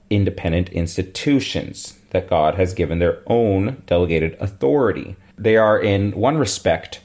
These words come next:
not under the, the confessions or creeds of the church, nor what the, the, the, the parents, uh, want for their kids. This is the, the simple basis of, of what Kuyper would say here.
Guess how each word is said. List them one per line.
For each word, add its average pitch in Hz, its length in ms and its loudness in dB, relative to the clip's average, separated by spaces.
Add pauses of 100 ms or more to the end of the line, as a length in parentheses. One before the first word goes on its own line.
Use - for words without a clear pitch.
(120)
not 113 920 2 (200)
under 110 440 2
the, 90 240 0
the 90 240 0
confessions - 1400 -4 (520)
or 92 200 0
creeds 104 800 0
of 98 200 0
the 113 60 -4
church, - 640 -2
nor 101 400 2
what 101 180 0
the, 95 60 -2
the, 90 260 -2
the, 82 240 0
the 85 260 0
parents, 104 1000 -2 (140)
uh, 82 460 2
want 85 520 -2
for 95 100 -4
their 80 180 0
kids. - 840 -4 (260)
This 104 220 -4
is 95 120 -4
the, 92 120 2
the 82 180 -4
simple 98 360 -2
basis 92 360 -2
of, 78 180 -8
of - 140 -6
what 87 420 -2 (280)
Kuyper 82 340 -2
would 78 140 -2
say - 280 -2
here. - 400 -8